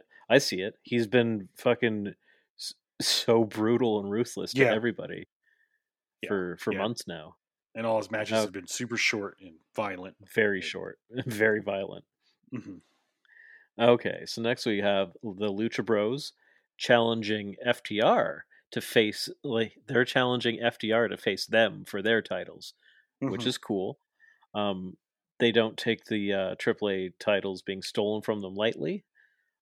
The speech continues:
Speaker 1: Um, F T R accepts the challenge, obviously. They're like, "Yeah,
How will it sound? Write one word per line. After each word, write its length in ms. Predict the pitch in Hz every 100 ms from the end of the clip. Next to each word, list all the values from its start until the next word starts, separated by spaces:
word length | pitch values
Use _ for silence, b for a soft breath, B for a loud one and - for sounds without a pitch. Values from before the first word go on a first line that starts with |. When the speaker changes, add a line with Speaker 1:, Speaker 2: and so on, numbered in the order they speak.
| -
Speaker 1:
Um, 400 | 107 101 95 90 _ _ _ _ _ _ _ _ _
F 180 | 127 -
T 160 | 113
R 480 | 110 104 98 95 95 _ _ _ _ _ -
accepts 560 | 107 - 135 151 -
the 380 | - 101 90 85 -
challenge, 520 | 113 95 90 95 - _ _
obviously. 640 | 104 104 104 95 - 101
They're 160 | 135 -
like, 160 | 90 85
"Yeah, 300 | 110 147